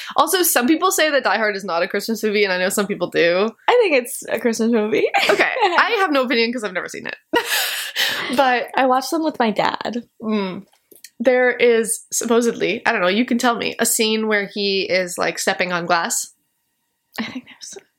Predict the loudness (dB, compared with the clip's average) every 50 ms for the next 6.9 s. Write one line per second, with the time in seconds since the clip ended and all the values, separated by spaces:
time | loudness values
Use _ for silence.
0 | _ _ -12 -10 -10 -10 -12 -12 -12 -12 -12 -14 -8 _ -4 -4 -4 -4 -6 -6
1 | -4 -2 -2 -2 -2 -2 -2 -2 -2 -2 -2 -4 -4 -4 -4 -6 -8 -8 -10 -12
2 | -4 -2 0 0 0 -2 -2 0 -2 -2 0 2 2 2 2 2 2 2 4 4
3 | 2 2 2 2 2 2 0 2 2 0 2 2 0 0 0 -4 -10 -8 -6 -2
4 | 0 0 2 2 2 2 0 0 0 0 0 0 0 -2 -2 -2 -2 -2 -2 0
5 | 0 0 2 0 -2 -4 -4 -4 -2 0 0 -2 -2 -2 -2 -2 0 0 0 -2
6 | -2 -2 -4 -2 0 0 2 2 2 2 2 0 0 2 0 0 -2